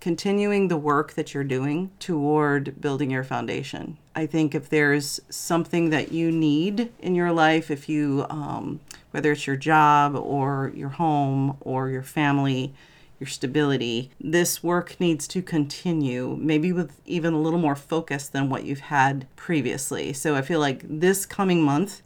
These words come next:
is continuing your journey. I also pulled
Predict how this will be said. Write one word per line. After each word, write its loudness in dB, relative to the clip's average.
is 2
continuing 2
your 0
journey. -2
I 4
also 4
pulled 2